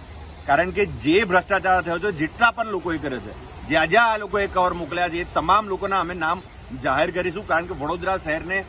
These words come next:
જે કોઈ લોકો લૂંટી રહ્યા છે, એ લૂંટારાઓનું લૂંટ બંધ થશે, કારણ કે જાગૃત લોકો જાગૃત નહોતા થયા, પણ હવે અમે જાગૃત થયા. અમને ખબર છે જ્યાં ખોટું થશે ત્યાં અમે બોલીશું,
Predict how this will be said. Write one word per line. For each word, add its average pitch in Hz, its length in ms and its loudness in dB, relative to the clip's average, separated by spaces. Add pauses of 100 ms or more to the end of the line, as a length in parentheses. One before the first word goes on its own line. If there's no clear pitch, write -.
(280)
જે 214 160 2
કોઈ 226 180 0
લોકો 214 260 0
લૂંટી 180 360 2
રહ્યા 160 260 4
છે, 107 140 -10 (300)
એ 196 180 -4
લૂંટારાઓનું 208 680 2
લૂંટ 190 220 -2
બંધ 170 280 -2
થશે, 180 280 -2 (320)
કારણ 180 240 0
કે 208 100 -2
જાગૃત 165 400 2
લોકો 220 240 -2 (120)
જાગૃત 160 360 2
નહોતા 190 260 2
થયા, 127 280 2 (280)
પણ 190 220 -2
હવે 190 240 6
અમે 214 140 -4
જાગૃત 185 340 2
થયા. 190 160 4
અમને 190 120 -2
ખબર 202 220 -2
છે 185 140 -4
જ્યાં 202 180 2
ખોટું 196 220 -2
થશે 190 200 -6
ત્યાં 175 240 0
અમે 180 140 -4
બોલીશું, 143 380 -4